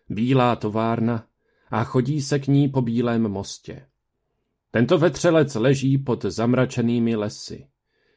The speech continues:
Jimi se klikatí cestička k městu. Lesy, luka, opět lesy a opět luka.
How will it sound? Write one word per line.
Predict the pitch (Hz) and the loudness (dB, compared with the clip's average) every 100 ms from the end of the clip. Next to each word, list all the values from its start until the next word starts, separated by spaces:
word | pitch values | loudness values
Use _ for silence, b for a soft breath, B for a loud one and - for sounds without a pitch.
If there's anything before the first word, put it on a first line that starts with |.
| - | 0
Jimi | 117 143 143 | 4 6 4
se | 139 - 131 | 2 0 0
klikatí | 127 127 120 117 107 | 0 -2 -2 -2 -6
cestička | - 113 - 104 - 107 | -4 -6 -6 -12 -8 -8
k | - | -6
městu. | 101 101 - - - - _ _ _ _ _ - | -8 -8 -10 -18 -20 -20 _ _ _ _ _ -2
Lesy, | 117 135 - 104 104 | 0 0 -2 -2 -2
luka, | 92 120 - 113 107 - | -2 -4 -4 -4 -4 -2
opět | 139 135 135 | 0 2 2
lesy | 123 123 - 120 113 | 2 -2 -2 -2 -2
a | 113 | -4
opět | 135 135 127 131 | -4 -2 -2 -2
luka. | 135 139 90 - | -4 -4 -10 -12